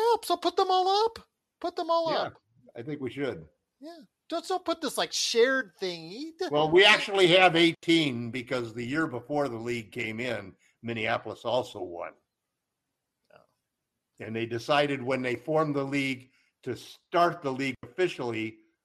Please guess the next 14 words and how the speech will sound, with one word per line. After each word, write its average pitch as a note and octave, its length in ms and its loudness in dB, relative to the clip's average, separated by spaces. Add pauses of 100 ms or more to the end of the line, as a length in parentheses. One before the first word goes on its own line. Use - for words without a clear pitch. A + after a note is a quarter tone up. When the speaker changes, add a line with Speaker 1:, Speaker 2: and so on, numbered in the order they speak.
(340)
Speaker 2:
it, D3+ 220 -4
they E3 160 0
were D3+ 200 2
under, F3+ 280 2
under E3 320 -2
the C3 100 -6
same F3+ 380 0
name D#3+ 300 -2
for A#2 120 -12
two D#3+ 200 -2
years D3+ 260 -4
in D3+ 80 -8
a D3 40 -4
row. A#2 320 -4